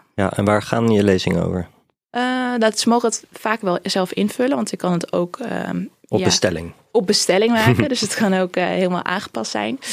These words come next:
Speaker 2: Maar het gaat vaak over toch de weg naar s-, het advocaat worden en, eh, mijn praktijk, dus wat ik meemaak. Omdat mensen dan, ja, willen horen of het wel of niet bij hen past, advocaat. En het is natuurlijk ook best wel een spannende baan, dus dan, eh,
Speaker 1: Ja.
Speaker 2: dat vinden ze leuk.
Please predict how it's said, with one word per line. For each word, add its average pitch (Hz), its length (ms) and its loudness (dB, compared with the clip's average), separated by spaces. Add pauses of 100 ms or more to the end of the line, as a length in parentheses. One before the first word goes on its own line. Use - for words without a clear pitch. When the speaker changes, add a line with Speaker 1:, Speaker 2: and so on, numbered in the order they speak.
(260)
Speaker 2:
Maar 190 120 2
het 196 100 -2
gaat 208 220 0
vaak 196 340 0
over 185 480 0
toch - 380 0
de 175 140 2
weg 165 280 2
naar 170 220 0
s-, - 100 -4
het - 180 -4
advocaat 175 500 -4
worden 170 420 -2
en, 165 280 -2
eh, 180 120 -2
mijn 175 200 -2
praktijk, 165 420 -2
dus - 140 -4
wat 170 100 -4
ik 160 80 -2
meemaak. 170 580 0 (380)
Omdat 185 340 4
mensen 175 320 2
dan, 165 120 0
ja, 175 220 0
willen 170 200 2
horen 170 340 0
of - 140 -4
het 170 120 -2
wel 165 240 2
of 175 160 -6
niet 175 240 -4
bij 175 140 0
hen 170 140 2
past, - 320 -2
advocaat. 170 460 -2
En 156 100 2
het - 140 -4
is - 140 -2
natuurlijk - 320 0
ook - 80 -20
best 151 160 -2
wel 147 100 -2
een 156 60 -2
spannende 175 440 -4
baan, 170 260 -2
dus 175 240 -4
dan, - 220 -6
eh, - 60 -6 (260)
Speaker 1:
Ja. 98 280 0 (100)
Speaker 2:
dat 175 140 -8
vinden 160 220 0
ze - 100 -6
leuk. - 420 -4